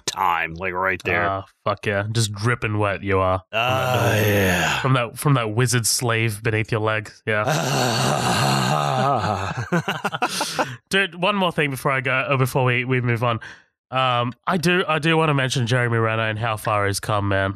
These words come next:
Speaker 2: Like, like, I, this was a, I wanna say this is an early role for him, but it really wasn't. This wasn't the first time I saw Jeremy Renner in, like, kinda like a prolonged role. Um, the first time I saw Jeremy Renner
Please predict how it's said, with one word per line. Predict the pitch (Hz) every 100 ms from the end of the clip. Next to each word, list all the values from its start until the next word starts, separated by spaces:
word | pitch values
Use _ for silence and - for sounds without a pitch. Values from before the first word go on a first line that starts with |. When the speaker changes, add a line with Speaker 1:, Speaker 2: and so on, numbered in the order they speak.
| -
Speaker 2:
Like, | 123 131
like, | 143 139 -
I, | 139 139 139 127 123 - _ _ _ -
this | 180 233
was | 190
a, | 170 156 139 - - _ -
I | 175
wanna | 277 311
say | 254
this | 220 196
is | 175
an | 156
early | 135 139 165
role | 160 175
for | 180 180
him, | 185
but | 160
it | 135
really | 143 180 202 151
wasn't. | 127 180 139 123
This | 143
wasn't | 175 170 170
the |
first | 143 156 147
time | - 143 131
I | 123
saw | - 131
Jeremy | 123 131 123 117
Renner | 113 131 123
in, | 113
like, | 110 113
kinda | - 117
like | 117
a | 120
prolonged | 107 117 110 113 107
role. | 117 120 107 - - - -
Um, | 123 127 120 120 -
the | 135
first | - 190 240
time | - 208 170
I | 147 156
saw | - 160 143
Jeremy | 120 135 131 123
Renner | 107 139 156 107